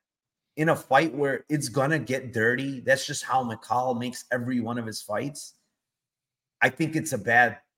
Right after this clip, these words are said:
thing for Chidi here. Um, if I kinda, so I bet on Marc-Andre Barriault against Chidi in the sa-, in the same sense that I thought as the fight extended,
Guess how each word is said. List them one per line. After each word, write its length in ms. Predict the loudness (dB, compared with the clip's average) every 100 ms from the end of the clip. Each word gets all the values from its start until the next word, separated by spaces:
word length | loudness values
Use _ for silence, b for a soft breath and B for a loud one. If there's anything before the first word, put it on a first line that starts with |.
| _
thing 440 | -4 -4 -6 -14 _
for 400 | -10 -8 -8 -12 _ _ _
Chidi 280 | -8 -6 -6
here. 340 | -10 -12 -14 _
Um, 340 | -6 -6 -6 -8
if 180 | -10 -10 _ _ _ _ -20 _
I 40 | -8
kinda, 600 | -6 -2 2 4 2 -2 _ _
so 220 | 0 2 8
I 140 | 8
bet 360 | 8 10 8 8 0
on 460 | 2 2 -2 -12 _ _ _ _ _ _ _ _ _ _ _ _
Marc-Andre 640 | 2 6 6 4 0 0 2
Barriault 440 | 4 2 0 -8
against 320 | -6 -6 -6
Chidi 340 | -6 -6 -6 -2
in 120 | 2
the 100 | 2
sa-, 320 | 2 0 -2 0
in 120 | 2
the 120 | 2
same 340 | 2 0 0
sense 460 | 0 2 2 2 -2
that 120 | 0
I 140 | 2 2
thought 380 | 4 4 4 0
as 140 | -10
the 80 | -8
fight 240 | -2 -2
extended, 640 | -2 0 4 4 4 -2